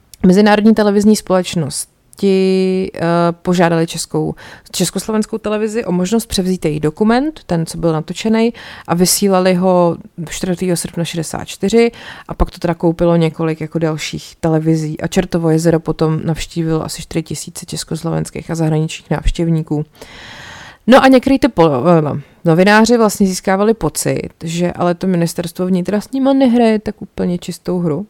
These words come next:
ale mystifikaci jako neprohlídli nikdy, prostě nikdy nezjistili, že se to na ně celý nahrálo, protože to prostě způsobilo jako celkem věrohodně, nikdo jako neměl úplně pochybnosti a ta československá televize, ta vůbec,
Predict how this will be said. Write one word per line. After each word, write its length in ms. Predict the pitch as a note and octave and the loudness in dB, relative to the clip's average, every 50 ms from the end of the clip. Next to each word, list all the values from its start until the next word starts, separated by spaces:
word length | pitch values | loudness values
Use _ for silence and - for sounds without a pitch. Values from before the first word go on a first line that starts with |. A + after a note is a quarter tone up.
| _ _ - | _ _ 0
ale 340 | F#3 G3+ G#3+ G#3 F#3 F#3 G3 | 2 4 4 4 4 4 2
mystifikaci 720 | G3+ G3 F#3 - - F3+ - - - - F3 - - F3+ | 2 0 -2 -4 -4 0 0 0 0 -2 -4 -4 -6 -6
jako 160 | E3+ - F#3+ | -4 -2 0
neprohlídli 600 | F#3+ F#3 - A3+ A3+ A3+ G#3 F#3+ E3+ D#3+ D#3 D3+ | 0 0 0 0 2 2 2 0 0 0 0 -2
nikdy, 280 | D3+ D3+ D3 D3 - | -2 -2 -4 -6 -8
prostě 400 | - - - - - - - F3 | -10 -12 -14 -14 -14 -8 -4 0
nikdy 360 | F3+ F3+ F#3 F3+ F3+ F3 F3+ F#3 | 0 2 2 2 0 0 -2 -2
nezjistili, 640 | F3+ F3+ F3 F3+ F3 E3+ - - D3+ D#3 D#3+ D#3 | -2 -2 -2 -4 -6 -8 -8 -8 -6 -4 -4 -4
že 100 | D#3+ D#3+ | -6 -8
se 160 | E3 - - E3+ | -12 -14 -14 -10
to 120 | - E3+ | -6 -4
na 80 | E3+ E3 | -4 -2
ně 140 | E3 E3 | -2 -4
celý 260 | E3+ - - F3 E3+ E3+ | -6 -6 -4 -2 0 0
nahrálo, 540 | E3+ E3 E3+ E3 E3 D#3 D3+ D3+ D3 E3 - - - - - - - - - | 0 0 0 0 0 0 -2 -2 -4 -6 -6 -10 -14 -20 -18 -20 -20 -20 -14
protože 160 | - F3+ F#3 | -8 -8 -6
to 100 | E3+ F3+ | -6 -6
prostě 300 | E3+ F3 F3 - - - E3+ - | -4 -4 -4 -4 -6 -8 -10 -10
způsobilo 760 | - - - - - _ - F3 E3+ - - E3+ E3+ E3 D#3 | -14 -16 -18 -20 -16 _ -8 -8 -8 -8 -6 -2 -2 0 0
jako 200 | D3+ E3 - F3 | 0 -2 -4 -6
celkem 320 | - - F3 E3+ F#3 F#3 | -6 -6 -4 -2 -2 -2
věrohodně, 720 | F3 E3 D3 C#3+ D#3 D#3+ D#3+ D#3 E3 F#3 G3+ A3 A#3 A#3 | 0 0 0 0 0 0 -2 -2 -2 -2 0 0 2 2
nikdo 300 | A3+ G#3+ F#3+ F3 F3 E3 | 2 0 0 0 0 -2
jako 200 | D#3+ D#3 - - | -2 -2 -4 -6
neměl 220 | C#3+ C#3+ C3+ A2+ A2 | -6 -6 -6 -8 -8
úplně 180 | - - - | -10 -12 -8
pochybnosti 760 | - - G#3+ - A#3 G#3+ G#3 A3 G3+ - - - G3+ F#3+ G3 - _ _ _ - - - - - - - - | -6 -8 -6 -6 -4 -2 -2 -2 -2 -2 -4 -2 -2 -2 -4 -6 _ _ _ -20 -20 -20 -20 -20 -20 -10 -6
a 60 | - G#3+ | -6 -6
ta 80 | - | -6
československá 760 | - - - - - - G3 - G3+ F3+ F3+ F3 - - D#3 | -6 -6 -6 -6 -6 -6 -6 -4 -4 -4 -4 -4 -4 -6 -4
televize, 400 | D#3 - D#3 D#3+ D3+ D#3+ E3 E3 | -4 -4 -2 -2 -2 -2 -2 -4
ta 140 | - - C#3+ | -6 -6 -6
vůbec, 500 | D3 D#3 E3 D#3+ D#3+ D#3 C#3 - - - | -6 -6 -2 0 0 0 -2 -4 -10 -18